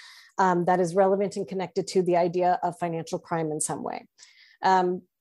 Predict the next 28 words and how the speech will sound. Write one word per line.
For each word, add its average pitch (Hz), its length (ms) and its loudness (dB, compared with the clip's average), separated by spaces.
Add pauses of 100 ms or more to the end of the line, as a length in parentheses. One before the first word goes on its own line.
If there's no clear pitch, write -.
(120)
and 208 220 4
that 185 280 2
I 208 120 2
can 214 200 0
look 208 160 2
at 220 80 2
all 202 180 6
of 190 120 -2
these 202 200 -4
sources 190 440 -4
that 185 120 0
I 180 80 2
currently 220 500 -2
look 185 160 0
at 190 180 0
individually, 190 640 0
I 165 100 -4
can 185 180 -8
look 185 160 -2
at 175 80 -14
them 160 260 -8
holistically. - 640 -4
I 180 100 0
think 214 200 2
there 214 100 6
was 196 120 4
some, 190 160 0
like, 180 300 2